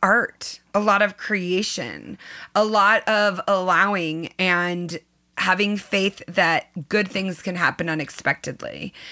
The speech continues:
And so hopefully those are some ideas. I'm absolutely with you, Sarah. Um, I do think goals are overrated.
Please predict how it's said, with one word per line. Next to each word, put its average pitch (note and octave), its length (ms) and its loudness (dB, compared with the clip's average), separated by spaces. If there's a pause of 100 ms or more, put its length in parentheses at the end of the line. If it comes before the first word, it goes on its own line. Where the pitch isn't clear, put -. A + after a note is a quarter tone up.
(280)
And G#3+ 220 0
so A3+ 240 4
hopefully E4+ 720 -2
those B3 220 2
are C4 80 0
some B3+ 180 -2
ideas. F#3+ 720 0
I'm F#3+ 240 2
absolutely G#3 600 2
with F3+ 240 -6
you, F3+ 160 -4
Sarah. F3 720 0 (680)
Um, G#3 380 4
I A3 60 4
do C#4 160 2
think B3 200 -2
goals E3 240 2
are D3+ 140 0
overrated. D#3 640 0